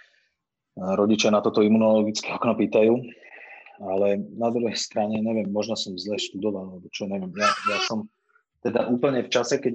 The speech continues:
ja som sa učil medicínu, tak, e, sa priznám, že som úplne imunologické okno ako termín, e, nejako nepostrehol, ale,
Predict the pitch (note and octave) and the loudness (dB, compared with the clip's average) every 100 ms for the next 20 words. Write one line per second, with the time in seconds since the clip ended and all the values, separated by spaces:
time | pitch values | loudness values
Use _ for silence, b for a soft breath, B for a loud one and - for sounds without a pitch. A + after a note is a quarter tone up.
0 | A#2+ A#2+ B2+ - A#2+ A#2 B2+ A2+ A#2 - | 0 -2 -4 -2 -2 0 0 0 -4 -6
1 | B2 A#2 A2+ - - _ _ _ - G2+ | -8 -4 -4 -6 -20 _ _ _ -10 -8
2 | G2+ - A2 A2 A#2 A2+ A2 - G#2 A#2+ | -8 -6 -4 -4 -2 -4 -4 -4 -8 -4
3 | C#3 B2 A2 B2 A#2+ A#2 A#2 A#2 - A2 | -2 -2 -4 -4 -4 -2 -2 -4 -4 -6
4 | - A2 G#2 - - G#2+ A2+ A2 G2 _ | -6 -8 -6 -10 -8 -6 -6 -8 -12 _
5 | _ _ - G#2 F#2+ F#2 G2 A2 - F#2+ | _ _ -20 -16 -14 -12 -8 -8 -6 -8
6 | F2+ G2 - G#2+ A2 B2+ G#2 G#2 | -8 -12 -6 -4 -2 -4 -4 -4